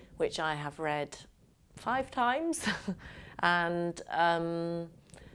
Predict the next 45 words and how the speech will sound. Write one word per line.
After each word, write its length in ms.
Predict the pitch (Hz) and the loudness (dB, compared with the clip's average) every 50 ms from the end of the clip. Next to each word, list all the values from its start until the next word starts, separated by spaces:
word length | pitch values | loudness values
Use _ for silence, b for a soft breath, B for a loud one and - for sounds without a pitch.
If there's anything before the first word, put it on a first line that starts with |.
| B B B | B B B
there 100 | - 180 | 2 4
was 120 | 180 175 | 4 4
just 260 | - - 202 - - - | 2 2 2 2 2 4
something 360 | - 208 202 - 196 190 185 | 2 2 2 2 0 0 0
about 420 | 175 175 - 185 170 156 - - | 0 4 4 4 4 4 2 0
the, 260 | 175 165 160 156 - - - - | 0 2 2 2 0 -4 -4 -2
the 120 | - 170 | 0 0
way 280 | 165 165 180 180 180 180 | 4 4 4 4 4 4
she 300 | - - - 175 170 165 | 2 -2 -4 -4 -4 -4
structured 640 | - - - - 208 196 - - - - 190 175 180 | -4 -6 0 2 2 2 2 0 -4 -6 0 4 8
it 260 | 180 180 160 - - - | 8 8 8 4 -2 -4
and 240 | - 165 160 160 160 | -2 -2 0 2 2
also, 680 | 180 175 165 - - 180 175 165 165 160 160 156 - - - _ | 2 2 2 0 0 2 2 2 2 2 2 0 -2 -6 -8 _
uh, 420 | - 156 156 156 156 156 156 - - | 0 2 2 2 2 2 0 0 0
the 120 | - 160 | -2 -2
way 360 | 160 156 170 170 170 170 165 | 0 2 4 4 4 4 2
that 180 | 160 165 - - | 0 -2 -2 -2
it 160 | 165 156 - | -4 -4 -4
was 100 | 156 - | -6 -8
told. 520 | - - - - 185 180 170 160 160 - | -8 -6 0 4 4 6 6 4 4 2
And 100 | 151 165 | 0 0
it 60 | 165 147 | 0 0
was 100 | 165 - | -2 0
also 540 | - - 190 196 190 - - 196 180 175 | 2 4 4 4 2 0 2 4 4 4
about 380 | 170 165 - 170 160 156 139 - | 4 4 4 4 4 4 0 -4
the 120 | - 165 | -4 -4
end 180 | 160 156 151 151 | -2 -2 -2 -4
of 120 | 156 151 | -4 -4
a 40 | 165 | -4
love 240 | 151 160 156 151 156 | -2 -2 -2 -2 -4
affair. 460 | 147 - - 151 143 139 143 143 151 - | -14 -8 -6 -4 -4 -4 -6 -8 -12 -14
So 180 | - - - 175 | -14 -6 -2 0
I, 200 | 165 165 - - | 2 2 2 0
that 220 | - - 180 - - | 2 4 2 4 2
was 140 | 165 160 165 | 0 -4 -4
a 60 | 156 | -2
big 200 | - 165 156 170 | -2 -2 0 0
influence 480 | 156 151 151 147 - 156 151 147 151 | -2 -4 -4 -8 -8 -8 -8 -8 -8
for 140 | - - - | -12 -10 -8
me. 220 | 156 156 151 151 147 | -6 -4 -4 -4 -4
It 60 | - | -4
was 120 | 165 - | -6 -6
kind 240 | - - 208 196 190 | -6 -4 -2 0 0
of 140 | 185 170 180 | 0 0 0
a, 400 | 170 170 165 160 156 156 156 | 2 2 2 2 2 0 -2